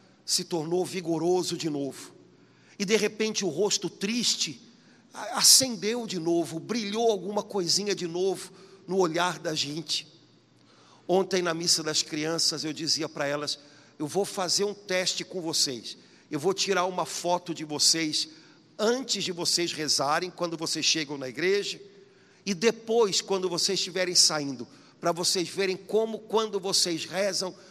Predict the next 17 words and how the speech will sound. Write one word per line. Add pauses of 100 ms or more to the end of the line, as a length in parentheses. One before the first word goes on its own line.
vocês
ficam
mais
bonitos."
Já
tinha
criança
pegando
o
celular,
querendo (880)
pra
tirar
a
foto. (640)
É, (800)
mas,